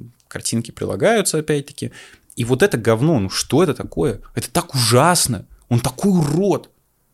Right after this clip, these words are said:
Да я его ночью увижу, блин, я вам сам вот этот океан создам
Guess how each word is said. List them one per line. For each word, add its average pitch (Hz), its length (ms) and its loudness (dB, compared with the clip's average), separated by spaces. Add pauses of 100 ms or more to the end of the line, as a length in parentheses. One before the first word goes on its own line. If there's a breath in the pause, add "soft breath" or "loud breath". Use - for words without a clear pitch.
(140)
Да 107 80 -6
я 139 140 2
его 180 160 4
ночью 165 400 6
увижу, 190 320 0
блин, 117 260 0 (480 soft breath)
я 123 160 4
вам 175 140 6
сам 208 240 4
вот 139 120 4
этот 123 220 0
океан 165 320 4
создам 120 580 2